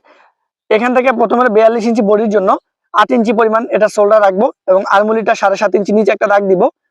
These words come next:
উপর থেকে নিচের দিকে দাগটা এইভাবে টেনে দিব, বডির দিকে দাগটা এইভাবে টেনে দিব। তো দেখেন বিয়াল্লিশ ইঞ্চি বডির জন্য আমরা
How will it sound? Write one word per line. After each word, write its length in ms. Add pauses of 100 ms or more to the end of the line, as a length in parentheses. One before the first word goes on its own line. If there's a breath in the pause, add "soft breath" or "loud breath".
(120)
উপর 240
থেকে 200
নিচের 240
দিকে 120
দাগটা 220
এইভাবে 220
টেনে 180
দিব, 140 (380)
বডির 340
দিকে 180
দাগটা 240
এইভাবে 240
টেনে 200
দিব। 160 (680 soft breath)
তো 120
দেখেন 220 (340)
বিয়াল্লিশ 360
ইঞ্চি 180
বডির 260
জন্য 180
আমরা 180